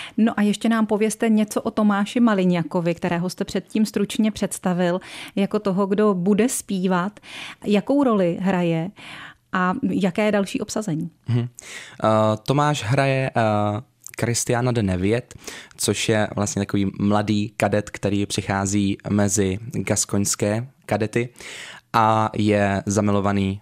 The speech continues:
Speaker 2: do Roxany, což je také hlavní postava. Je do ní vlastně bezhlavě zamilovaný a, a strašně moc jí chce vyznat lásku, akorát neví jak. A <clears throat> potom je vystaven situaci,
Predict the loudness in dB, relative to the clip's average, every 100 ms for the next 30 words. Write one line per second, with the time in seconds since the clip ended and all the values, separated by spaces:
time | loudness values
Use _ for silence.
0 | -8 -2 2 2 -2 _ -6 -2 -2 -2
1 | 0 0 2 0 -4 -12 -14 -8 -6 -2
2 | -2 0 -2 -2 -4 -4 -2 -2 -2 -4
3 | -2 0 0 -4 -10 -8 0 2 2 2
4 | 0 0 -2 -2 0 0 0 0 0 0
5 | 0 2 2 0 0 -2 -2 -2 -2 -2
6 | -2 -4 -4 -2 -2 0 0 2 0 -2
7 | -6 -4 -2 0 0 0 -2 -2 0 0
8 | 0 0 0 0 0 0 0 0 -4 -16
9 | -20 -18 -16 -14 -8 0 2 4 4 2
10 | 0 _ 4 6 6 2 0 2 2 2
11 | 0 0 0 2 2 2 2 0